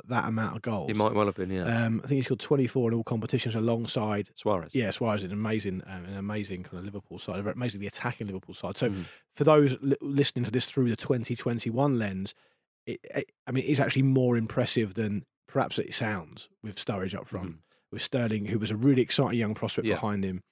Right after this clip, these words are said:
Speaker 1: uh, and Rooney kind of doing what Rooney did. Um,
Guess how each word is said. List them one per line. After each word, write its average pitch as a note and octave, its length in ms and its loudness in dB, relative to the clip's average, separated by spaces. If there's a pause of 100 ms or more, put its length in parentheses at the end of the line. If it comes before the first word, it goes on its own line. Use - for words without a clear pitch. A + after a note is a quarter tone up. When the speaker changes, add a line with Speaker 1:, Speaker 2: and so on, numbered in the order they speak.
(400)
Speaker 1:
uh, G2 200 -6
and G2+ 160 -4
Rooney G2+ 300 0
kind G2 200 -4
of F2 80 -8
doing G2 320 0
what G#2+ 120 -4
Rooney G#2+ 320 0
did. E2 240 -10 (460)
Um, A#2 260 0